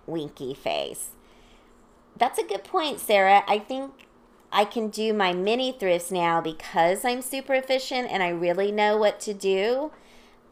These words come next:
And I think that really helps me get the most thrift out of the least amount of time. But for on those sla-, slow days, like those three-hour days, I revert back to just being innocent and having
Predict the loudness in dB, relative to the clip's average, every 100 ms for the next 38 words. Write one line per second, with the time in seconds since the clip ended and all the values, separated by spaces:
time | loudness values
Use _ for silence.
0 | 2 4 2 0 -2 4 4 4 4 2
1 | 2 2 2 0 -4 -4 -2 4 6 6
2 | 2 0 2 0 -2 -6 -2 2 2 0
3 | 0 2 2 -2 -2 -4 -6 -4 -2 -2
4 | -4 -6 -4 -2 -2 -6 -14 -18 -18 -6
5 | -6 0 0 2 0 -2 -6 -8 0 4
6 | 4 2 -2 2 6 8 6 4 4 4
7 | 2 0 0 -2 -4 -4 -2 0 4 6
8 | 6 4 2 4 4 4 0 -4 -14 -20
9 | -20 -20 -2 0 2 0 2 2 2 2
10 | 2 2 -4 -6 0 2 2 -2 -6 -18
11 | -4 -4 -4 -14 _ -4 -4 -6 -2 0
12 | 0 -2 0 0 2 0 -4 -2 -2 0
13 | -4 -6 -10 -4 -2 0 -4 -6